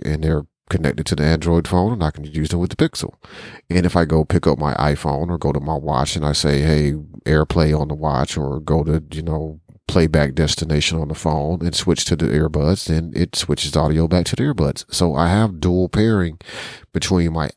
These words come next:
Apple devices and a Android phone with a pair of Apple earbuds.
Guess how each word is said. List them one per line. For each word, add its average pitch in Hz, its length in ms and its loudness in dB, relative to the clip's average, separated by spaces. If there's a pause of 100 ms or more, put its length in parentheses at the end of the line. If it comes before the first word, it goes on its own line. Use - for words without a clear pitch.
Apple 107 340 0
devices 92 800 0
and 82 320 0
a 76 180 0
Android 80 460 -2
phone 73 400 -8
with 80 380 0
a 78 140 2
pair 80 280 2
of 76 220 -2
Apple 78 560 -2 (340)
earbuds. 87 560 2